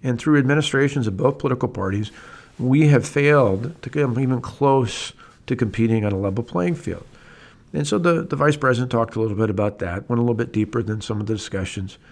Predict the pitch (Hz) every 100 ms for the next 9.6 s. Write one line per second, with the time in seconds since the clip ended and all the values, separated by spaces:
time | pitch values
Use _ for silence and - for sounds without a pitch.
0 | - - _ 113 98 95 - 98 95 156
1 | 85 87 85 - 90 95 - 147 135 139
2 | - 151 147 147 151 135 131 - - 107
3 | 110 110 101 - 117 120 113 - - 90
4 | 92 - 92 - - - - - - 120
5 | 98 120 147 156 165 127 110 - 127 151
6 | 117 92 90 - - 123 135 127 123 120
7 | 117 117 107 - 185 - 113 113 104 -
8 | 123 - 113 104 104 104 110 - 104 113
9 | 113 95 98 107 95